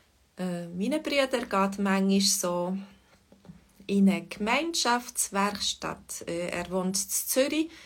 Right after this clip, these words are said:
Und in Zürich gibt's verschiedene so soziale Einrichtungen, wo man kann, wo es eben so eine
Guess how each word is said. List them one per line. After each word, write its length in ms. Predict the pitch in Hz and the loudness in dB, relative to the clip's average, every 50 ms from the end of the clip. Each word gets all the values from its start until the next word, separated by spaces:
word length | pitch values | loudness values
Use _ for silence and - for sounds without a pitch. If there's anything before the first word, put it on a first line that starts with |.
| - - - - _ - | -20 -20 -20 -20 _ -8
Und 200 | - 202 208 196 | -4 0 0 0
in 100 | 202 - | 0 0
Zürich 380 | - 220 214 214 220 214 208 202 | 0 0 2 2 0 -2 -4 -4
gibt's 280 | - 190 196 196 - | -4 -4 -4 -4 -6
verschiedene 680 | - - 196 196 - 208 202 202 202 208 208 208 202 196 | -6 -4 -4 -2 -2 -2 0 0 0 -2 0 0 0 0
so 460 | 196 - 190 180 175 180 180 180 190 196 - - _ _ _ _ _ _ _ _ _ _ _ _ _ _ _ _ _ _ _ _ - - - | -2 0 0 -2 -2 -2 -2 -2 -4 -6 -8 -16 _ _ _ _ _ _ _ _ _ _ _ _ _ _ _ _ _ _ _ _ -14 -10 -6
soziale 920 | - - - 196 190 196 - - 196 190 190 196 208 226 240 247 247 247 | -4 -2 -2 -2 -2 -4 -2 0 4 6 8 8 8 6 6 2 0 0
Einrichtungen, 760 | - 220 240 247 247 254 262 - - - 262 254 254 294 320 427 403 - - - - - - - - - - | 0 0 0 2 2 0 0 -2 -6 -8 -8 -4 -2 0 0 -2 -2 -4 -10 -20 -20 -20 -20 -20 -20 -16 -10
wo 280 | - 190 208 208 208 | -4 0 2 4 4
man 200 | 202 196 190 196 | 4 4 4 2
kann, 500 | 196 - 202 190 185 185 185 185 196 - - 190 | 2 -2 -4 -2 -2 -2 -2 -2 -4 -6 -4 -2
wo 80 | 190 | -2
es 140 | 196 196 196 | 0 0 0
eben 180 | 190 196 196 196 | -2 -2 0 0
so 140 | - 190 | 0 2
eine 180 | 190 190 185 | 2 2 0